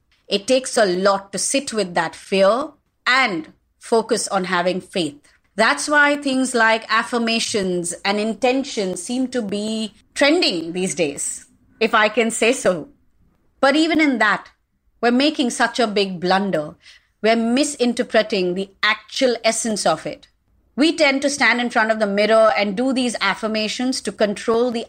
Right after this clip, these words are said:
outcome of a situation or to supposedly manifest a desire, when actually all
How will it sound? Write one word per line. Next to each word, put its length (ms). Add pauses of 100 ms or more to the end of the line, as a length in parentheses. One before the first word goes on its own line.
outcome 600
of 320
a 80
situation 920 (400)
or 320
to 260
supposedly 800
manifest 680
a 140
desire, 640 (440)
when 160
actually 720 (420)
all 380